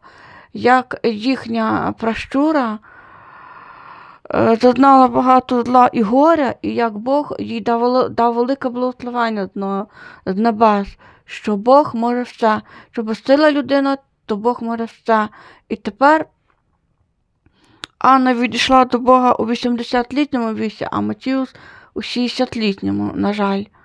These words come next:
відійшов. Але вони зростали в поминанні Божому, вони були святі й чисті,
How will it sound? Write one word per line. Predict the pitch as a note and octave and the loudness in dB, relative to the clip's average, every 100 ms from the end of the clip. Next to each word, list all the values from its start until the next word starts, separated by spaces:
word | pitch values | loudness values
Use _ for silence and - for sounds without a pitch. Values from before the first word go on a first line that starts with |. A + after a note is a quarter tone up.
| _ _ _ _ | _ _ _ _
відійшов. | - G3 G3+ A3+ G#3+ G#3+ A3+ _ - - _ | -4 -4 -4 -6 -4 -4 -6 _ -20 -20 _
Але | - G#3+ G#3+ | 0 2 2
вони | G#3 A#3+ D4 | 0 2 2
зростали | C#4 B3+ - A#3 A3+ A3 G#3+ A3 - - _ _ | 0 -6 -2 2 2 2 -4 -10 -20 -20 _ _
в | _ | _
поминанні | A#3 A3 A3 A#3+ B3+ B3+ | 0 2 2 4 4 2
Божому, | A3 A3+ A#3 A3 A3 A3 A3 _ - _ | 0 2 2 2 -4 -6 -10 _ -20 _
вони | - A3+ A#3+ | -4 0 0
були | A3+ A3+ | 0 -2
святі | - A3+ - C4 | -2 -6 -2 0
й | C4+ | 0
чисті, | - A#3+ A#3 - - A3 | 0 2 0 -2 -10 -10